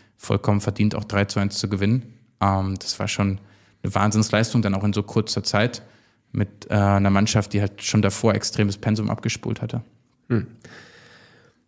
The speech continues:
Speaker 2: Mm, das, das ist natürlich jetzt eine Situation so, du kommst mit diesem Erfolg in diese nächste Saison und hast wieder eine komplett neue Mannschaft.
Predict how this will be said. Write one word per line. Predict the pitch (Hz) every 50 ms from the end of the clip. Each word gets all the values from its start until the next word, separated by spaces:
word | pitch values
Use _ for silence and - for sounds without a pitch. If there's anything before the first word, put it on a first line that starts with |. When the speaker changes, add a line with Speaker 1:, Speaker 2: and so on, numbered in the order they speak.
| _ _ -
Speaker 2:
Mm, | - 117 113 117 117 117 117 120 120 117 117 - - - _ _ _ _ _ _ _ _ _ _ _ _ _ _ _ _ _ _ -
das, | - 120 110 - - - - - - - _ _ _ _ _ _ _ _ -
das | 120 113 - -
ist | 117 -
natürlich | - 139 117 - 131 131 123 -
jetzt | 131 107 - -
eine | 120 113
Situation | 104 117 113 - 127 113 107 - - - - 120 123 135 143 147 143
so, | 127 127 131 131 131 127
du | 117 104 98 98
kommst | 95 - - 117 120 117 -
mit | 120 104 98
diesem | 110 101 104 101
Erfolg | 98 101 - - - 113 110 160 175 180 - - - -
in | - 110
diese | 104 101 101 101
nächste | 104 107 131 135 - - 143 127 120
Saison | 110 120 123 123 123 120
und | 104 101
hast | 110 110 - -
wieder | 107 101
eine | 98 95
komplett | - - 101 95 - 110 107 -
neue | - 101 98 95 95
Mannschaft. | 95 95 92 92 95 - - 92 - - - - - -